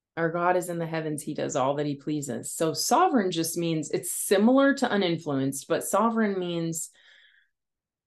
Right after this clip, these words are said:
that God doesn't love because he has to. He doesn't love because anybody has told him to.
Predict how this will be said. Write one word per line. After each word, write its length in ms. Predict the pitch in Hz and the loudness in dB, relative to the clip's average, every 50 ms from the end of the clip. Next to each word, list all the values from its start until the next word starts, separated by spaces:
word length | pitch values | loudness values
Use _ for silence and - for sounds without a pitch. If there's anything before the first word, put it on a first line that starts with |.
| _ _ _ _ _ _ _ _ _ _ _ _ _ _ _ _ _ _ _ _ _ _ - | _ _ _ _ _ _ _ _ _ _ _ _ _ _ _ _ _ _ _ _ _ _ -4
that 240 | - 170 185 - 170 | 2 2 2 2 2
God 580 | 151 190 185 180 190 196 208 220 226 233 220 233 240 233 233 233 _ _ _ _ _ - - | 2 4 4 6 6 4 4 6 6 6 4 4 2 2 -2 -4 _ _ _ _ _ -6 0
doesn't 380 | - 180 170 160 202 190 190 | 2 2 2 2 0 0 0
love 200 | 185 165 156 139 - | 0 0 0 -2 -4
because 240 | 156 - - 135 - | -8 -8 -10 -12 -12
he 60 | 120 | -10
has 340 | - - 139 165 - - - | -6 -4 -4 -4 -4 -4 -2
to. 260 | - 320 359 403 - - _ _ _ | 0 2 2 0 -2 -6 _ _ _
He 120 | - 175 | -8 -6
doesn't 300 | 160 165 160 - - - | -4 -4 -4 -4 -4 -2
love 340 | 151 151 147 147 143 139 - | 0 0 0 0 0 -2 -6
because 840 | 160 143 131 - - 165 151 147 143 143 139 131 135 - - - _ _ _ - | -6 -6 -6 -4 -2 2 2 4 4 2 0 -2 -6 -10 -12 -14 _ _ _ -8
anybody 380 | 165 190 175 147 143 143 135 | -6 -4 -4 -2 -2 -2 -2
has 160 | 131 135 131 - | -4 -6 -8 -8
told 260 | - 165 175 196 220 | -2 0 2 4 6
him 160 | 269 285 277 | 6 6 4
to. 340 | 277 294 311 320 330 339 339 | 4 2 0 0 0 -2 -4